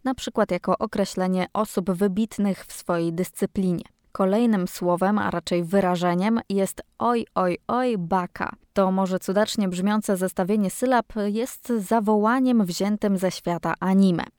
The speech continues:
Warto wiedzieć, że słowo baka oznacza po japońsku głupka, idiotę. Wyrażenie, o którym mowa, wykorzystywane jest na całym świecie, a więc i w Polsce, jako rodzaj wyzwania, w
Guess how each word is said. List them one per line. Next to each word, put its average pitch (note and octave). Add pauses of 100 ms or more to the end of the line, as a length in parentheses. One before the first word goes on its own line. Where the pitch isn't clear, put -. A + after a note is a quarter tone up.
Warto F#3+
wiedzieć, F3+
że F3+
słowo G3
baka F3
oznacza A3+
po F#3+
japońsku F#3+
głupka, G#3+ (160)
idiotę. G#3+ (280)
Wyrażenie, G3
o F#3
którym F3+
mowa, F3
wykorzystywane A3+
jest G3
na F3+
całym A#3
świecie, F#3+
a A#3+
więc G#3
i A3
w -
Polsce, E3+ (400)
jako B3+
rodzaj G#3+
wyzwania, F#3
w -